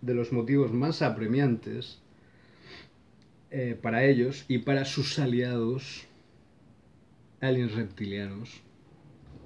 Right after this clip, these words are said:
para implementar gobiernos de derecha, con fuerte presencia de contingente militar. ¿Vale? La razón primordial de que existan gobiernos de derechas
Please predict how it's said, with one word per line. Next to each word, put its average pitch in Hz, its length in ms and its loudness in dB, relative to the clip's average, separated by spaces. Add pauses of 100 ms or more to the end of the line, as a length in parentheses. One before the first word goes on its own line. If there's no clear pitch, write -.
(460)
para 127 140 4
implementar 143 460 6
gobiernos 120 520 0
de 92 140 -4
derecha, 90 480 -10 (2750)
con 156 220 8
fuerte 127 460 2
presencia 117 1000 -2
de 113 180 2
contingente 110 840 -2 (100)
militar. 92 720 -4 (1700)
¿Vale? 104 280 -2
La 120 160 0
razón 123 640 4 (400)
primordial 104 640 2
de 110 140 0
que 117 200 2
existan 110 580 -2
gobiernos 110 500 2
de 92 80 -4
derechas 113 640 -2